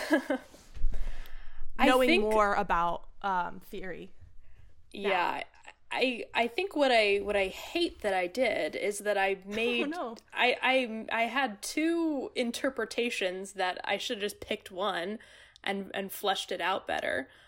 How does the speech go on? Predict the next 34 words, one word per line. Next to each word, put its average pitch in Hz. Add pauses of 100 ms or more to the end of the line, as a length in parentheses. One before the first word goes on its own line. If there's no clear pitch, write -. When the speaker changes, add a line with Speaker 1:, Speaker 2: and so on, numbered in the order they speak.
(200)
Speaker 1:
Um, 190 (120)
because 220
I 208
said 214
from 208
one 226
point 226
of 196
view, 185
you 185
could -
argue 185
that, 175 (440)
um, 175 (260)
Frankenstein 202
is 185 (100)
the, 170
the 165
working 175
class, 170
is -
the -
proletariat, 170
and 170
the 175
monster 175
is, 170
like, 160
the -
product 175
of 180
his 175
labor. 160 (480)
Um, 185